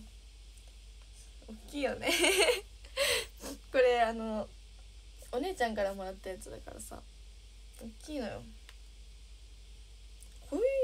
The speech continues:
つなのかな？普通に。体格変わんないんだよね。おはよう。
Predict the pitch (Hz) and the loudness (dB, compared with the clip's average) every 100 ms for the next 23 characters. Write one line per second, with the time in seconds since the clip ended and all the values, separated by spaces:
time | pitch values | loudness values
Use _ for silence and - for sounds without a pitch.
0 | 508 539 381 220 - - - - - - | 8 6 -4 -4 -6 -12 -14 -14 -16 -16
1 | - 202 190 180 - - - - - - | -14 -14 -14 -16 -18 -18 -18 -18 -18 -18
2 | - - - 339 359 370 - - 294 330 | -18 -18 -10 -8 -6 -8 -10 -10 -6 -6
3 | 349 339 277 214 - - 220 - - - | -6 -8 -8 -8 -10 -14 -16 -16 -18 -18
4 | - - - - - - - - - 233 | -18 -18 -18 -18 -18 -18 -10 -10 -10 -8
5 | 262 262 269 269 247 226 | -4 -2 0 0 0 -2